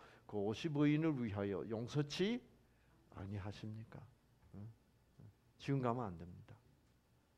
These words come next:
그래서 "의인 오십을 내가 나중에 만들어 놓을 테니까, 어? 어? 이 소돔 고모라를 지금, 지금 멸망시킬 수는 뭐요?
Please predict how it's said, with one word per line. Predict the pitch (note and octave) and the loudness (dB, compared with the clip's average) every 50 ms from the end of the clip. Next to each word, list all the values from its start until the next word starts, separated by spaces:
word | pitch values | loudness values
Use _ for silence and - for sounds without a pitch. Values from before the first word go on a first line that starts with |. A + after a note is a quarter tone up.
| _ _ _ _ _ - F#2+ F#2+ - _ _ _ _ _ _ _ _ _ _ _ _ _ _ _ _ _ _ _ _ _ _ _ _ _ | _ _ _ _ _ -20 -20 -20 -20 _ _ _ _ _ _ _ _ _ _ _ _ _ _ _ _ _ _ _ _ _ _ _ _ _
그래서 | - A2+ G#2+ F#2+ A2+ G2 E2+ - - - - - - _ _ - - | -8 -6 -2 -2 -2 -2 -2 -6 -16 -20 -20 -20 -20 _ _ -6 0
"의인 | A2+ B2+ B2+ C3 B2+ | 2 4 6 6 6
오십을 | A#2+ A2+ A#2 A2+ - B2+ A2+ B2 B2 A2+ A2 | 6 4 4 2 2 2 4 6 6 8 8
내가 | A#2 A#2 A2 A#2+ A#2+ A2 | 8 8 8 8 6 6
나중에 | G#2+ G#2+ G#2+ G#2+ A2+ A#2 A#2 A2+ A2 | 6 2 0 0 0 0 0 0 2
만들어 | G#2+ A2 A#2 A#2+ A2+ B2+ A#2 A#2+ | 2 2 0 2 2 2 2 0
놓을 | A2+ G#2 G#2+ A#2 A2+ | 0 0 0 -2 -2
테니까, | G2 G2 A2+ A2 G#2 - - G2 G2 G2 - - - - - - - - - - - - - - | -4 -6 -8 -8 -8 -10 -10 -12 -12 -14 -16 -20 -20 -20 -20 -20 -20 -20 -20 -20 -20 -20 -20 -14
어? | - G#2 A#2+ B2 - - _ _ _ _ - _ | -12 -12 -12 -12 -14 -18 _ _ _ _ -20 _
어? | - F2 G2 G2 _ _ _ _ - - - _ _ _ _ _ _ _ - - F#2+ F#2 F#2+ F#2 - - - - - - - - - _ _ _ _ _ _ _ - - _ - | -18 -18 -18 -18 _ _ _ _ -20 -20 -20 _ _ _ _ _ _ _ -20 -20 -18 -16 -16 -16 -18 -20 -20 -20 -20 -20 -20 -20 -20 _ _ _ _ _ _ _ -20 -20 _ -10
이 | G#2+ | -8
소돔 | - - A#2 G#2+ - A#2 A2 | -4 -4 -2 -2 0 0 -2
고모라를 | G2+ G2+ G#2 G#2+ G#2+ G#2+ G2+ G#2 G2 G2 G#2 G2 F#2+ F#2+ - - - - _ - - - | -2 -2 -2 -2 0 0 -2 -2 -2 -2 -4 -4 -6 -8 -12 -18 -20 -20 _ -20 -12 -6
지금, | - - A2+ G2 G2 G2+ G2 E2+ - - - - - - | -4 -2 -2 -2 -2 -2 -4 -6 -8 -14 -20 -20 -20 -14
지금 | - - A#2+ A2 G2+ G2 | -8 -4 -2 -2 0 0
멸망시킬 | G#2+ G#2+ G#2 G#2 G#2+ G2 E2+ - - - - F#2 | 0 0 0 -2 -2 -4 -4 -8 -8 -10 -10 -12
수는 | - - - A2+ C3+ E3+ F#3+ F#3 - | -8 -4 2 6 6 8 6 6 4
뭐요? | B2+ A2+ G#2+ F2+ | 0 -2 -2 -2